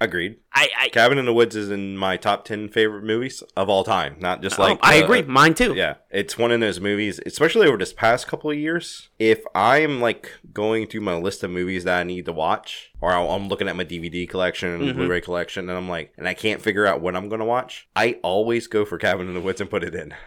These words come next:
Speaker 2: And also, have you ever noticed when someone, if you're,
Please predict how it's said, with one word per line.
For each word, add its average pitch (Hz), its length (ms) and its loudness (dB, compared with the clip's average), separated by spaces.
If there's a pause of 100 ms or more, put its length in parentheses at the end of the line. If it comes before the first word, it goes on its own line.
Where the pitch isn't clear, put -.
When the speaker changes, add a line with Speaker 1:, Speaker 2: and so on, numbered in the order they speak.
(120)
Speaker 2:
And 175 100 4
also, 185 340 0
have 165 200 -4
you 262 80 2
ever 294 140 0
noticed 165 380 2
when 165 100 -6
someone, 165 460 -2
if 143 220 0
you're, 143 180 2